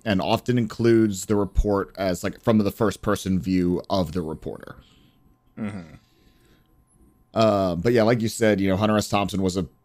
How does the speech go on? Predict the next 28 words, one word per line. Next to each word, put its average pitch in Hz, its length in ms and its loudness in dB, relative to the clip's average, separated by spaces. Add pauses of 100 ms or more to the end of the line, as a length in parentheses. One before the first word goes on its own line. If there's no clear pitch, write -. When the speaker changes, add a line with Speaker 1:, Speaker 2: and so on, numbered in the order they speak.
(240)
Speaker 1:
freelance 123 480 2
journalist 107 420 0
for 107 100 -4
a 107 40 2
lot 104 140 2
of 101 40 0
the 101 80 -2
time. 104 320 -2
That's 92 160 -4
kinda 113 180 -2
what 107 140 2
the 104 80 0
Rum 95 260 2
Diaries 101 540 2
is 85 120 -8
about, 90 460 -4 (420)
um, 80 640 -4 (600)
is, 92 520 0 (360)
you 101 100 -2
know, 87 140 -2
kind 101 240 -4
of 90 80 0
a 92 240 2 (420)
loosely 110 560 2
based 101 640 0 (200)
kind 101 160 -4
of 87 140 -4
fiction 95 800 -4